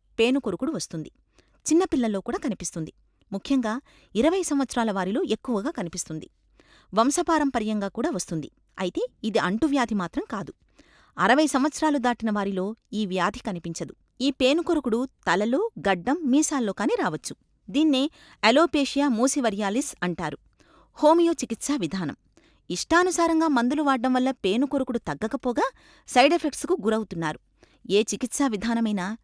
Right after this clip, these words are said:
చాలా ఓర్పుతో తగ్గే వరకు డాక్టర్ పర్యవేక్షణలో చికిత్స సాగాలి. వీటికి సంబంధించి పాజిటివ్ హోమియోపతిలో కారణం ఏదైనా సమస్యను నయం చేసి ఆ ప్రాంతంలో కొత్త వెంట్రుకలు రావడం గమనార్హం. చాలా అద్భుతమైన మందులు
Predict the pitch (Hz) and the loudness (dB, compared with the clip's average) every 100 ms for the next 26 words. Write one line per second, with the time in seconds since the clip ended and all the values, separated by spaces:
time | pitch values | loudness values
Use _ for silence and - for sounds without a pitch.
0 | _ - 233 214 156 175 220 - - 214 | _ -2 0 0 0 0 0 -2 -4 -4
1 | 226 180 156 247 262 220 - 208 - - | -4 -8 -4 0 0 0 -6 -10 -12 -20
2 | - - 208 247 302 - 190 202 180 - | -20 4 6 6 4 0 -2 -4 -6 -6
3 | 180 330 - - 262 - - 156 151 147 | -2 -2 -2 -6 -6 -8 -6 -6 -6 -10
4 | - _ _ _ - 226 214 208 214 262 | -12 _ _ _ -2 -2 -2 -4 0 2
5 | 254 214 269 - 208 254 302 277 233 220 | 2 0 -4 0 0 2 -2 -4 -2 -2
6 | 220 196 214 190 170 - _ - 196 214 | -4 -4 -2 0 -2 -4 _ 0 4 6
7 | 269 254 185 196 220 392 - _ _ - | 6 2 0 0 0 -2 -6 _ _ -2
8 | 214 302 330 285 190 196 247 262 214 - | 0 0 2 2 0 -2 -2 -2 -6 -6
9 | 214 - _ _ 220 247 233 262 294 285 | -8 -10 _ _ 2 4 2 0 2 0
10 | - 202 294 285 262 254 202 180 175 330 | -2 -2 0 0 0 -2 -2 0 -2 -4
11 | 359 220 151 - - _ _ _ _ - | -2 -2 -4 -6 -12 _ _ _ _ -2
12 | 320 339 240 190 214 311 330 311 240 202 | 0 2 0 -2 -4 0 2 2 0 -2
13 | 226 | -2